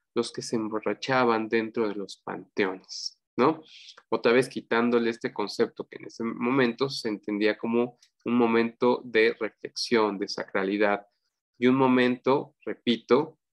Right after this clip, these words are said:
que está vinculado al concepto que mencionamos hace un momento del memento mori.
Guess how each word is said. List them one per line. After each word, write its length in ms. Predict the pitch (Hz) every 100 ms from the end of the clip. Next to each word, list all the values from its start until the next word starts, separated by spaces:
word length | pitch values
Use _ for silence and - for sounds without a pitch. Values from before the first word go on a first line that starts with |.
| -
que 80 |
está 240 | 113 - 117
vinculado 640 | 120 123 139 120 107 117 -
al 160 | 123
concepto 600 | 127 151 143 135 - 120
que 80 | -
mencionamos 720 | 117 117 - 117 107 107 -
hace 200 | 113 -
un 80 | 120
momento 580 | 113 107 104 - 117 -
del 320 | 117 110 120 -
memento 640 | 113 104 110 107 104 104
mori. 340 | 95 92 82